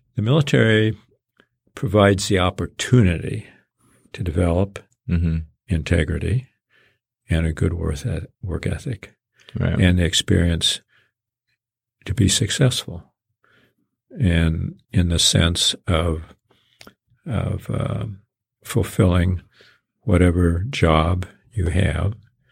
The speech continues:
Speaker 1: to do it in a manner that's both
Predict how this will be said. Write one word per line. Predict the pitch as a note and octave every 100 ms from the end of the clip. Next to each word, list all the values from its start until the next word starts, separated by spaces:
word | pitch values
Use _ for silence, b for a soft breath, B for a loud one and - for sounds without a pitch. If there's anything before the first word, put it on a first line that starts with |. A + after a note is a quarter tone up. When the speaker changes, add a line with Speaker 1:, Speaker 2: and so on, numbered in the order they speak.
| _ _
Speaker 1:
to | -
do | F2 E2
it | -
in |
a | E2+
manner | F2 E2 E2 E2+
that's | E2 - - - _ _ -
both | E2+ E2+ -